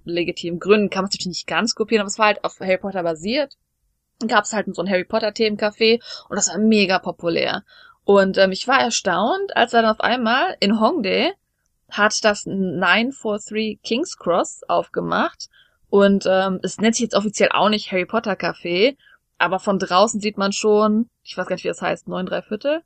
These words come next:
Ja, natürlich nine three four three King's Cross. Auf jeden Fall hat man draußen schon dieses Plakat von,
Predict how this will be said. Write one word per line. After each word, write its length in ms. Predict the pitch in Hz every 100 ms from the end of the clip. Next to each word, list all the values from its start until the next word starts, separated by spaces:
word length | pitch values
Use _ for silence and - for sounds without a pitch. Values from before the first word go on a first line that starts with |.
| -
Ja, 160 | 190 165
natürlich 300 | 180 196 180
nine 220 | 185 180
three 280 | - 185 175 _
four 220 | - 175 170
three 180 | 175 - _ _
King's 220 | - 180
Cross. 240 | - 185 233 - - _
Auf 180 | - 214
jeden 180 | 220 254
Fall 200 | 254 220
hat 100 | 226
man 140 | 214 190
draußen 400 | - 202 - 226
schon 360 | - 214 226
dieses 580 | 202 185 196 185 - -
Plakat 680 | - 196 - - 196 220 233
von, 480 | - 208 208 196 208